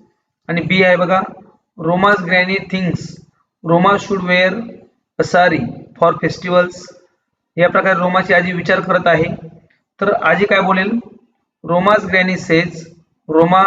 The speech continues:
should wear a sari for festivals." या बघूया पुढचं वाक्य, पुढचे,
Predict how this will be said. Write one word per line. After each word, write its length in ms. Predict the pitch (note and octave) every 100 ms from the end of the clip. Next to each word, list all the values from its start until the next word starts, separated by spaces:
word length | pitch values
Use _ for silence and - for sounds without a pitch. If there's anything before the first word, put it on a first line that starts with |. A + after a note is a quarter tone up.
| G3
should 500 | A3+ - - F#3+ F3+ F#3
wear 160 | F#3
a 100 | F3+
sari 400 | F3 F3 E3+ D3 - - - _ _ E3+
for 120 | E3+ E3
festivals." 720 | D#3+ E3 F#3 F#3 F#3+ - - - _ _ _ _ _ -
या 120 | F3 E3+ _ _ _ _ D#3
बघूया 300 | F3 G3 G3
पुढचं 400 | - E3 E3 F#3
वाक्य, 340 | E3+ - F#3
पुढचे, 400 | - F3 D#3